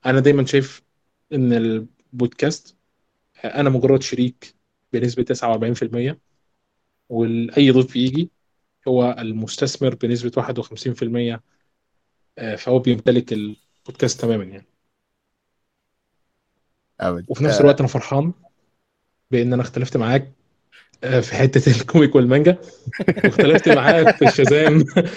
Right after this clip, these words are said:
Speaker 1: <laughs> والأرباح ال-، عشان أنا، عشان أنا مش قاعد مع ولتر حمادة في نفس الأوضة.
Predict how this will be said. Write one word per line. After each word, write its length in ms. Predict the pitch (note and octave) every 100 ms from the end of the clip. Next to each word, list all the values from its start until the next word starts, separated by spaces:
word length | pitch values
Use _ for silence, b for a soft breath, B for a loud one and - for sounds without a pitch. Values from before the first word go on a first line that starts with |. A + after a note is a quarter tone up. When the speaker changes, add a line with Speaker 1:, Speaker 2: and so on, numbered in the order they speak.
| -
Speaker 1:
<laughs> 440 | - - - G3
والأرباح 680 | - A#3 C#3 C3+ E3+ F3 -
ال-، 360 | D#3 C#3 C#3 C3+ - _ b b _ _ -
عشان 240 | C3 D3
أنا، 280 | C#3+ D3 D#3
عشان 280 | D3 C3+ E3+
أنا 80 | F#3
مش 180 | F3 -
قاعد 280 | E3+ F3+ D#3
مع 60 |
ولتر 280 | D#3+ F#3+ F3+
حمادة 280 | E3+ F#3 F3+
في 120 | E3
نفس 180 | F3+ F#3+
الأوضة. 420 | F3 F3+ G#3